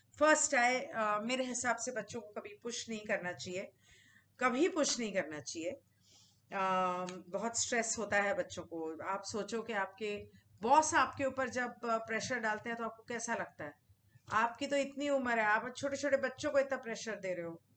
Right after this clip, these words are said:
गलत है। पर खैर, आपको, अम, अगर बच्चा खुशी से करता है, अपनी मर्जी से करता है, तो,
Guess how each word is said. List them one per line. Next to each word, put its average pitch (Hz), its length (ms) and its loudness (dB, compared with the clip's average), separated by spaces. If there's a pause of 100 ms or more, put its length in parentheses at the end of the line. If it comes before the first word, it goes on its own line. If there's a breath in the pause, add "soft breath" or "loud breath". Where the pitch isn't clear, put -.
गलत 226 280 0
है। 156 160 -6 (600 loud breath)
पर 240 100 0
खैर, 285 520 2
आपको, 254 680 2
अम, 196 760 0
अगर 226 240 -2
बच्चा 254 280 -2
खुशी 269 380 -2
से 330 160 2
करता 190 300 -4
है, 185 200 -2
अपनी 208 320 -4
मर्जी 220 380 -2
से 285 140 -2
करता 180 320 -4
है, 175 280 -6 (580 soft breath)
तो, 233 380 6